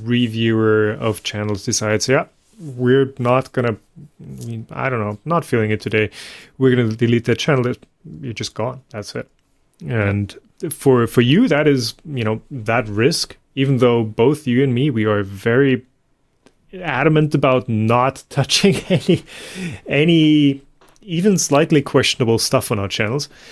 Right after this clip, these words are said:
Um, that risk is still there. Like, hey, what if three D printers get a bad rep and, and it's like, "Yeah, these are gun producing tools now." Um,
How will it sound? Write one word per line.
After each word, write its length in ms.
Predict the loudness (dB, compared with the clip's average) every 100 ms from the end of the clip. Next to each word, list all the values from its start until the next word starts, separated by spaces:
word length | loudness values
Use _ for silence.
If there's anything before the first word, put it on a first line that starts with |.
| -20 -20 _ -8
Um, 480 | 0 2 2 0 -4 -8 _ _ _ _ _ -4
that 280 | 0 0 2
risk 240 | 2 2
is 80 | 0
still 200 | 2 0
there. 260 | 0 -2 -4
Like, 280 | -6 -8 -2
hey, 160 | 0
what 300 | 0 2 2
if 220 | 2 0
three 300 | -16 -6 -2 0
D 40 |
printers 340 | 0 0 0
get 140 | 0 0
a 40 |
bad 220 | 2 2
rep 280 | 2 0 0
and, 280 | -2 -2 -4
and 140 | -6
it's 140 | -6 -4
like, 180 | -4 -2
"Yeah, 140 | -2
these 200 | -2 -2
are 240 | 0 -2 -4 -14 _ _
gun 180 | -4 0
producing 400 | 2 2 2 0
tools 260 | 2 2
now." 200 | 0 -6 -10 _ _ _ -8
Um, 460 | -2 -2 -2 -6